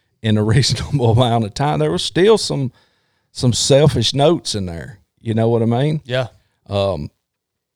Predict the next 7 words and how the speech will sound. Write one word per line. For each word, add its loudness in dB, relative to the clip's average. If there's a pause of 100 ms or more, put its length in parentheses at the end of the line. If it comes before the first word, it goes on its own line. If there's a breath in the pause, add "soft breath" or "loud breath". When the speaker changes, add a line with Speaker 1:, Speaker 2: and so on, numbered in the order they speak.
(360)
Speaker 1:
so, 2 (360)
so -4
we -2
take -2
off, -2
go, 0
and -8